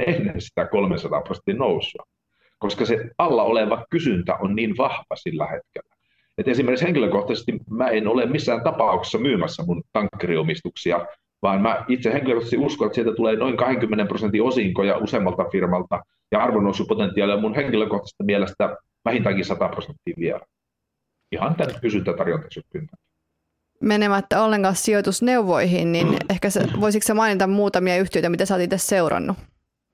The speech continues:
Speaker 2: tässä tankkeripuolella?
Speaker 1: Ö,
Speaker 2: Twitteristähän
Speaker 1: joo,
Speaker 2: näitä
Speaker 1: ei.
Speaker 2: näkee koko ajan, että näin ei ole mikään salaisa, että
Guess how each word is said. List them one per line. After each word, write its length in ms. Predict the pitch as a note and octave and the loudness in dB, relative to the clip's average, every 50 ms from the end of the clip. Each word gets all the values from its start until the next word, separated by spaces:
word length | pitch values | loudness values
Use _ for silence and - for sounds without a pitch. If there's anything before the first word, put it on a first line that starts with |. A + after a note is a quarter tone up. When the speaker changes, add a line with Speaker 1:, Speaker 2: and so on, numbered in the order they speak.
| _ _ _ _ - | _ _ _ _ -4
Speaker 2:
tässä 160 | - F3 - | -4 -2 0
tankkeripuolella? 720 | - D3 F3+ - E3 - - - - - - - G3 G3 | 0 -2 0 0 0 -2 -2 -2 -2 0 0 2 2 2
Speaker 1:
Ö, 220 | G3+ G#2 G#2 G3+ - _ _ _ _ _ _ _ _ _ - - | 2 0 0 -2 -8 _ _ _ _ _ _ _ _ _ -6 0
Speaker 2:
Twitteristähän 560 | - A3 G#3 A#3+ A3 G3+ G3+ G3+ F#3+ F#3+ G3 | 0 2 4 4 4 4 4 4 4 4 4
Speaker 1:
joo, 40 | F#3 | 4
Speaker 2:
näitä 200 | F3+ F3+ F3 F3+ | 2 2 2 2
Speaker 1:
ei. 60 | F3+ | 2
Speaker 2:
näkee 240 | F3+ F#3 F#3 F3+ F3+ | 2 2 4 2 4
koko 260 | F3+ F3+ F3+ - F#3 | 2 2 2 2 2
ajan, 240 | F#3 F#3 F3+ D#3+ D#3+ | 2 4 4 2 2
että 100 | F3+ F#3 | 2 2
näin 100 | E3+ D#3 | 2 2
ei 60 | D#3 | 2
ole 60 | D#3 D#3 | 0 0
mikään 280 | E3+ F3+ F#3 - F3 - - - G#3 F#3 | 0 0 0 -2 -2 -2 -2 -2 0 2
salaisa, 460 | F#3 G#3 F#3+ - - - F#3+ - - | 2 4 4 2 2 0 0 0 -2
että 140 | - - - | -2 -2 -6